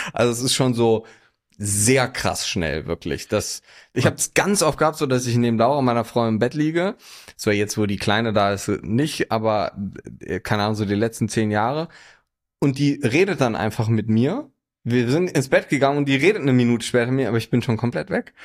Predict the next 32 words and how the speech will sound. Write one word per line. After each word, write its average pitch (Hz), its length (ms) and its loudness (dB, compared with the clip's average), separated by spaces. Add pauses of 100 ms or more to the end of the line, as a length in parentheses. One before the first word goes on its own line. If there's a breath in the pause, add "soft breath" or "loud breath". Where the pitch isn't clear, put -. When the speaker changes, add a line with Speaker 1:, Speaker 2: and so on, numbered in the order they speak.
(100 loud breath)
Speaker 1:
Und 127 300 2
am 127 100 2
Tag 139 220 0
danach 123 340 0
fragt 160 240 -2
die 156 80 0
mich 156 140 0
dann 170 180 0
was 180 160 -2
und 110 340 -2
ich 113 120 -2
sag, 101 180 0
„Ja, 80 140 0
keine, - 320 -10
wovon - 260 -4
redest 160 420 -2
du?“ 113 200 0 (340 loud breath)
Sie 110 180 0
haben 127 140 2
wir 131 80 2
gestern 147 240 -2
Abend 131 220 -2
drüber 127 160 0
geredet, 135 300 -4
<laughs> 120 100 -4
ich 85 40 -4
hab - 140 -2
ich - 80 -10
geantwortet. 156 640 0
Sie - 140 -4
so, 254 100 4
„Nee.“ 202 400 2